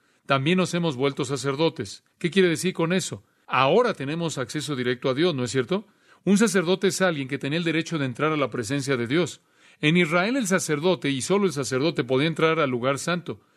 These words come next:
Y una vez al año el lugar santo, en el lugar santísimo donde estaba Dios. Ahora todos somos sacerdotes.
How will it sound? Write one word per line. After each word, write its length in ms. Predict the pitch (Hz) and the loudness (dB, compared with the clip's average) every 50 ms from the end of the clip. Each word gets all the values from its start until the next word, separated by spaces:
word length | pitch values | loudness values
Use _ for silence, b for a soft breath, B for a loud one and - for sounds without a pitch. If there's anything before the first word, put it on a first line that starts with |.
| b b b b b b | b b b b b b
Y 80 | 139 151 | 2 4
una 120 | 180 202 | 4 6
vez 220 | 196 202 190 - 190 | 4 4 2 2 0
al 140 | 170 165 | 0 0
año 220 | 196 196 180 151 139 | 0 0 0 0 -2
el 60 | 135 | -2
lugar 260 | 135 131 156 170 160 | 0 0 0 0 0
santo, 540 | 156 - 175 170 156 127 - 127 127 139 b b b b b b b | -2 -4 -4 -4 -4 -4 -4 -6 -6 -6 b b b b b b b
en 180 | - 139 135 139 | -4 -2 0 0
el 280 | 135 135 131 127 b b b b b b | 0 0 -2 -4 b b b b b b
lugar 400 | _ 214 147 135 131 143 160 165 | _ -4 -2 0 2 4 2 2
santísimo 720 | 147 - 175 156 143 - 202 196 175 - - 135 120 120 | 2 0 -2 -2 -2 -2 -2 -2 -2 -2 -4 -4 -4 -2
donde 200 | 117 120 120 120 | -2 -2 -2 -4
estaba 340 | 113 - - 143 135 139 135 | -4 0 0 2 2 2 2
Dios. 360 | 131 156 170 147 107 - - _ _ _ _ _ _ _ _ | 2 0 0 -2 -2 -6 -12 _ _ _ _ _ _ _ _
Ahora 480 | 135 127 139 156 190 214 214 208 214 - | 0 2 4 4 4 2 0 0 -2 -2
todos 340 | 185 185 208 202 202 147 | 0 0 2 0 -2 -2
somos 320 | - - 170 170 170 165 - | -2 -4 -4 -2 -2 -4 -2
sacerdotes. 800 | 156 156 135 - 151 151 147 180 202 - - 143 110 - b | -4 -4 -2 -4 -4 -2 -2 -2 -2 -2 -4 -6 -8 -10 b